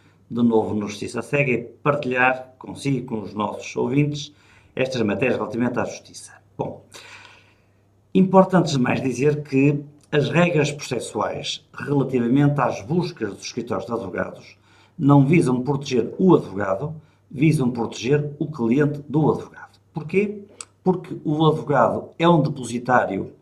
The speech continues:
de informação, elementos e basicamente a confiança que lhe é transmitida pelo seu cliente, e o cliente, quando entrega ao advogado documentos, quando, eh, eh, troca com o cliente informações, quer ter a certeza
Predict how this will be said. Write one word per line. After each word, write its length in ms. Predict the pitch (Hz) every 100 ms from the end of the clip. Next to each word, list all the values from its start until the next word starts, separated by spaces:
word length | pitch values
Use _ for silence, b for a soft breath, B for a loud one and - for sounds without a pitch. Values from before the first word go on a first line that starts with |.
| b b b -
de 220 | 123 143 151
informação, 1040 | 147 - 131 131 - 143 127 104 98 95 -
elementos 760 | 135 131 123 127 107 - - -
e 80 | 139
basicamente 640 | 123 143 123 131 120 120
a 40 | 135
confiança 500 | 139 - 135 123 110
que 140 | 120
lhe 60 | 131
é 40 |
transmitida 680 | 120 113 113 117 110 98 98 b b b
pelo 160 | 143 135
seu 160 | - 104
cliente, 560 | 117 113 156 - - _ b b b b
e 80 | 202
o 60 |
cliente, 420 | 196 190 196 208 208
quando 500 | 202 196 202 190 151
entrega 400 | 170 156 185 175
ao 140 | 156 135
advogado 440 | 110 151 156 156
documentos, 800 | - 120 123 120 98 - - - b b b _
quando, 720 | 180 190 196 175 185 185 - - _ _ -
eh, 40 |
eh, 500 | 156 156 156 151 147 143 -
troca 320 | 170 180 180
com 200 | - 151
o 100 | 139
cliente 540 | 131 131 147 165 160 - -
informações, 920 | 143 - 120 113 - 135 170 190 - b _
quer 160 | 196 190
ter 180 | 170
a 20 | 135
certeza 720 | - 117 113 104 131 170